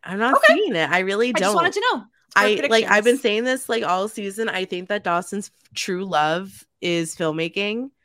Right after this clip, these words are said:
Speaker 2: Mm-hmm.
Speaker 1: um, and, you know, his passion.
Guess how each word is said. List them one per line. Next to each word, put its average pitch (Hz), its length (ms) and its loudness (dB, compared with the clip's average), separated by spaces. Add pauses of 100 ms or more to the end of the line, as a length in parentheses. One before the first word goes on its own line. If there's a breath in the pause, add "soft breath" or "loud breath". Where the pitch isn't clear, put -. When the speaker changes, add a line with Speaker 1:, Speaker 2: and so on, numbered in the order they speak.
(180)
Speaker 2:
Mm-hmm. 240 220 -10
Speaker 1:
um, 165 360 -2
and, 165 320 -8 (520)
you 170 140 -6
know, 165 180 -2
his 156 240 -6
passion. 170 760 -2